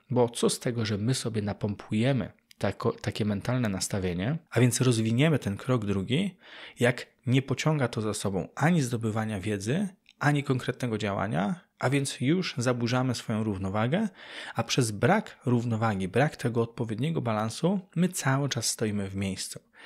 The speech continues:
A więc tu właśnie pojawia się ten problem z wizualizacją i chciałbym go wam pokazać jeszcze na dwóch konkretnych przykładach, bo kiedy zapamiętacie te przykłady, to prawdopodobnie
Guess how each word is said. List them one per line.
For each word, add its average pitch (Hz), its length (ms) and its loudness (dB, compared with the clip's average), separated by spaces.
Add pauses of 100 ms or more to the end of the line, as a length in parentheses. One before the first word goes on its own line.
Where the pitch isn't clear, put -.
(260)
A 104 100 0
więc 131 300 0 (160)
tu 233 300 2 (100)
właśnie 120 340 0
pojawia 113 400 -2
się 110 340 -2 (280)
ten 107 300 0
problem 120 540 2
z 92 60 -8
wizualizacją 98 920 -2 (480)
i - 60 -8
chciałbym 247 500 0
go 151 140 0
wam 123 220 0
pokazać 127 580 -4
jeszcze - 260 -4
na 107 220 0 (120)
dwóch 101 380 2
konkretnych 98 520 -6
przykładach, 110 720 -4
bo 113 100 -2
kiedy 127 420 2
zapamiętacie 104 760 -2
te - 100 -12
przykłady, - 540 -10 (600)
to - 80 -2
prawdopodobnie 143 1080 0